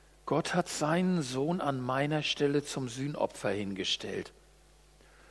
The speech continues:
Und nun mag mich verklagen, wer will, ja selbst mein eigenes Gewissen. Die Strafe, die im Gericht mir galt, ist bereits abgegolten. Ein anderer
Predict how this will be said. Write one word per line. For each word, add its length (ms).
Und 100
nun 160
mag 200
mich 160
verklagen, 760
wer 220
will, 300
ja 140
selbst 380
mein 180
eigenes 640
Gewissen. 640
Die 80
Strafe, 520
die 160
im 120
Gericht 460
mir 300
galt, 280
ist 200
bereits 360
abgegolten. 840
Ein 180
anderer 600